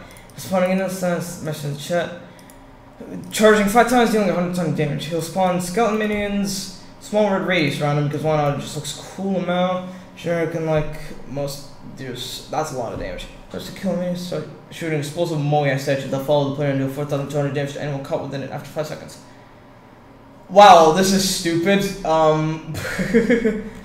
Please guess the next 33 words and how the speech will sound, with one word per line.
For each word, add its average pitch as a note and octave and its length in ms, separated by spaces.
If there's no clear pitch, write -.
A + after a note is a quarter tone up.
I F3+ 120
don't F#3 200
even C#3+ 240
know. D3 480
<laughs> G3 880
All E3+ 60
right. D#3 300
Inspector, F3+ 960
someone G3 320
screaming F3+ 340
makes D#3 180
map D#3+ 200
dark F3 160
and E3+ 100
goes E3 160
fast F3+ 200
and F3 100
has, D#3+ 100
like, D3+ 120
a C#3+ 40
million C#3+ 280
health. C3 240
Okay. D3 460
Very A3+ 220
loud A3+ 220
scream. F3 400
Who D#3+ 240
cares? D3+ 600
<laughs> G3+ 320
This D#3 160
one's D3+ 140
pretty C#3+ 160
bad. C#3+ 320